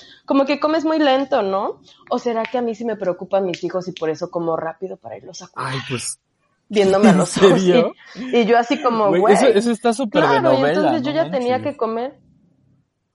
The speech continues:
Speaker 1: Claro, y entonces yo empecé a comer rápido porque decía, güey, a veces ni me lo terminaba porque decía, güey, me va a regañar. Si yo hacía algo en la noche, me bajaba a tocar la puerta, "¿Qué haces?", me empezaba a gritar, güey. Em,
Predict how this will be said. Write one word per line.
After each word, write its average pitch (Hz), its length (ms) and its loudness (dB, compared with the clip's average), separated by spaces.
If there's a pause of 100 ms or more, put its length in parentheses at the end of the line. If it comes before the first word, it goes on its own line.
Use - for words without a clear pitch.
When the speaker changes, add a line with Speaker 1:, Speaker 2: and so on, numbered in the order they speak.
(300)
Speaker 1:
Claro, 294 440 2
y 277 40 2
entonces 269 260 -4 (100)
yo 330 160 -8
empecé 262 320 0
a 285 100 -6
comer 320 340 -2
rápido 285 400 0
porque 254 220 -4
decía, 233 240 0
güey, 254 200 0
a 233 80 0
veces 262 240 -4
ni 294 80 -4
me 247 100 -4
lo 196 160 -4
terminaba 214 400 -4
porque 226 220 -4
decía, 208 200 -2
güey, 233 140 0
me 208 160 -4
va 214 80 2
a 226 40 2
regañar. 226 500 -4 (1040)
Si 262 240 2
yo 285 140 4
hacía 302 340 2
algo 294 160 2
en 294 80 0
la 240 100 0
noche, 254 360 -4
me 240 120 -2
bajaba 214 320 0
a 254 80 -6
tocar 226 280 -6
la 233 160 -4
puerta, 247 320 -4
"¿Qué 494 100 -2 (260)
haces?", 403 300 0
me 320 120 2
empezaba 254 400 0
a 254 40 -2
gritar, 202 540 0
güey. 156 300 -2 (580)
Em, 185 640 -2